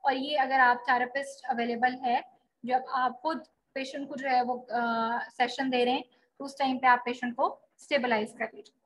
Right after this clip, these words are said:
ठीक है। ये आपकी lateral flexibility को बेहतर करेगा। ये आपकी stretching टेक्निक्स थी, Simple कुछ stretching टेक्निक्स आपको यहाँ पे जो है वो बताई हैं। कुछ और extra आपकी book के अंदर भी लिखी हुई है, उसको भी एक दफा go through कर लीजिएगा, चीजें सारी की सारी वही।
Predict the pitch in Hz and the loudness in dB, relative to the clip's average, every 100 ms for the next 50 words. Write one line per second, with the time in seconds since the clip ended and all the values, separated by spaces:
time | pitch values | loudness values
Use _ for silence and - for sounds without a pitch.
0 | _ _ _ _ _ _ _ _ _ _ | _ _ _ _ _ _ _ _ _ _
1 | _ 320 381 349 _ _ - 269 285 254 | _ -6 -6 -6 _ _ -8 0 4 4
2 | - 320 - _ _ _ _ - 269 269 | 2 -8 -12 _ _ _ _ -4 2 2
3 | 294 285 269 247 - 226 226 247 233 294 | 2 0 0 -4 -6 -8 -8 -8 -6 -6
4 | - - _ 233 - - 226 _ _ _ | -6 -10 _ -4 -4 -6 -16 _ _ _
5 | _ _ _ _ _ 320 392 381 381 403 | _ _ _ _ _ 0 4 4 2 -4
6 | - 330 339 359 349 330 294 285 - 311 | 0 0 0 -6 -6 -4 -2 -4 -4 -6
7 | 349 - 311 302 302 302 - _ 302 302 | -6 -6 -4 0 0 0 -4 _ -6 -6
8 | - - _ - 285 269 277 277 269 262 | -6 -18 _ -6 -2 0 -2 -2 -2 -2
9 | 254 247 247 262 240 240 247 247 240 240 | 2 2 2 -2 -2 -2 -4 -4 -6 -6
10 | 240 240 240 294 _ _ _ - 320 294 | -2 -2 -2 -6 _ _ _ -8 4 8
11 | 294 285 285 302 277 269 277 269 - 285 | 8 6 0 4 4 4 -2 -8 -4 -4
12 | 285 277 277 254 294 277 269 269 254 277 | -4 -6 -8 -8 -4 -4 -4 -6 -8 -8
13 | 240 269 269 254 247 262 262 262 262 262 | -6 -2 -2 -2 -4 -4 -2 -2 -2 -4
14 | 277 269 247 262 262 240 240 240 240 233 | -4 -4 -6 -4 -4 -8 -8 -6 -4 -6
15 | 214 220 | -8 -12